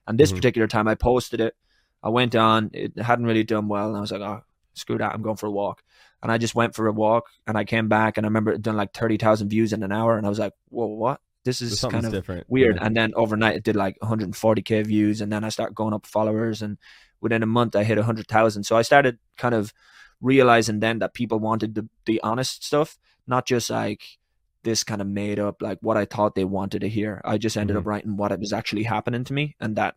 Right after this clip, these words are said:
Speaker 1: ended up changing everything.
Speaker 2: Well, you also embraced the haters too. What was her name, Allison? Or <laughs>
Speaker 1: <laughs> Yeah.
Speaker 2: you know, we, we love her, we
Speaker 1: Allison,
Speaker 2: appreciate
Speaker 1: yeah.
Speaker 2: the comment, but yeah, when
Speaker 1: Yeah,
Speaker 2: someone's
Speaker 1: I
Speaker 2: like,
Speaker 1: mean,
Speaker 2: "Well, get a
Speaker 1: it's
Speaker 2: real job then," you know,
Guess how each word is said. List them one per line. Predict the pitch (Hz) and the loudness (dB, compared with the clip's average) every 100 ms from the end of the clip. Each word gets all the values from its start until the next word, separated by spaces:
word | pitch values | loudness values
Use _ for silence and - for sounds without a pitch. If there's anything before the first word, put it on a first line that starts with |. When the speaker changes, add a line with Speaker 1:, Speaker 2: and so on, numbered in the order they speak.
| _ | _
Speaker 1:
ended | 110 107 104 | -8 -6 -6
up | - | -6
changing | - 107 98 | -6 -4 -4
everything. | 104 104 110 - _ _ _ _ | -4 -4 -8 -12 _ _ _ _
Speaker 2:
Well, | 160 | -4
you | 165 170 | -2 0
also | 160 - 127 | -2 -2 -4
embraced | 110 98 101 101 | -4 -4 -4 -4
the | 95 | -6
haters | 98 98 92 87 | -4 -4 -6 -8
too. | - | -6
What | 98 | -2
was | 117 | -2
her | 143 | 0
name, | 131 110 | -2 -2
Allison? | 95 110 117 143 135 135 | -2 -2 -4 -6 -8 -6
Or | 107 104 | -6 -6
<laughs> | 156 - 160 185 - 190 | -6 -6 -4 -4 -6 -8
Speaker 1:
<laughs> | - 151 - - 127 | 2 2 4 2 2
Yeah. | - 170 | 4 4
Speaker 2:
you | 196 | 6
know, | 190 180 | 4 4
we, | 202 | 6
we | 180 156 | 8 8
love | 151 - - | 8 8 8
her, | - 147 | 8 8
we | 196 | 6
Speaker 1:
Allison, | |
Speaker 2:
appreciate | 180 226 214 214 | 6 6 8 6
Speaker 1:
yeah. | 175 | 4
Speaker 2:
the | 170 | 4
comment, | 190 190 175 143 131 | 8 8 6 2 2
but | 151 | 4
yeah, | 160 143 | 6 8
when | 156 | 8
Speaker 1:
Yeah, | 233 | 10
Speaker 2:
someone's | 240 185 | 10 10
Speaker 1:
I | |
Speaker 2:
like, | 190 | 10
Speaker 1:
mean, | 208 | 8
Speaker 2:
"Well, | 180 | 10
get | 170 196 | 10 10
a | |
Speaker 1:
it's | 180 | 8
Speaker 2:
real | 202 196 | 6 6
job | 175 143 131 | 6 6 6
then," | 127 120 113 | 6 4 4
you | 131 | 4
know, | 127 127 | 6 4